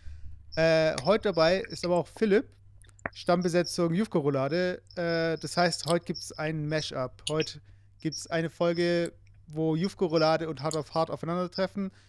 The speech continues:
Für die Leute, die es nicht wissen, die von Hard of Hard kommen, Jufko Roulade ist ein zweiter Podcast, in dem ich dabei bin mit,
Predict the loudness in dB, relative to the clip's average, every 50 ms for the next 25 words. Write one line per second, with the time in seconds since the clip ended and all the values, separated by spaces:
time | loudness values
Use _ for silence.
0 | _ _ _ -4 0 4 6 6 6 4 2 0 -4 -6 -4 -4 -2 0 0 0
1 | 0 0 -2 -4 -4 -4 -6 -6 -6 -4 -2 -2 0 0 0 0 0 0 0 0
2 | 0 0 0 2 2 2 2 0 -4 -8 -14 -20 -20 -20 -20 _ _ _ _ _
3 | -4 -4 -4 -2 -2 0 4 6 6 6 6 4 2 0 0 -2 -6 -8 -8 -8
4 | -6 -6 -8 -10 -14 -14 -10 -8 -8 -8 -8 -4 -2 0 0 0 0 -2 -4 -6
5 | -4 -2 0 0 0 -2 -4 -8 -8 -6 -4 -4 -6 -6 -8 -8 -6 -4 -2 0
6 | 0 0 0 -2 -4 -2 -2 -2 -2 -2 -4 -6 -10 -16 -16